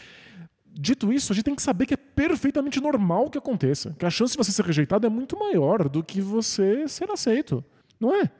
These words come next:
A gente mal consegue explicar o que é que faz essa ligação, o que faz com que alguém realmente queira estar com você. É uma magia aí muito complexa de se atingir.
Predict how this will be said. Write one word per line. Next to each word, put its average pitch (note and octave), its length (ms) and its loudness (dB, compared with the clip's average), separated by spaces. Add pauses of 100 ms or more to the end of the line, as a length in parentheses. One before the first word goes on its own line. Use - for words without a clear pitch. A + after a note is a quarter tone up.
(280)
A - 60 0
gente D#4 180 -2
mal E4+ 160 2
consegue D#4 340 0
explicar A3+ 460 0
o A#3 160 2
que - 240 0
é A3 100 2
que G#3+ 140 2
faz G#3 360 0
essa G#3+ 180 0
ligação, F3+ 880 2
o C3 60 0
que F#3+ 120 -6
faz G3+ 380 0
com G#3 120 -4
que F#3+ 80 -6
alguém F3+ 300 2 (260)
realmente G3 440 2
queira G3 320 0
estar E3+ 320 -2
com F3 120 -2
você. C#3+ 520 0 (340)
É G3+ 60 2
uma D4+ 160 2
magia G3+ 480 2
aí G#3 140 2
muito A#3+ 200 -2
complexa A3+ 640 0
de D#3 60 -10
se - 60 0
atingir. B2 460 0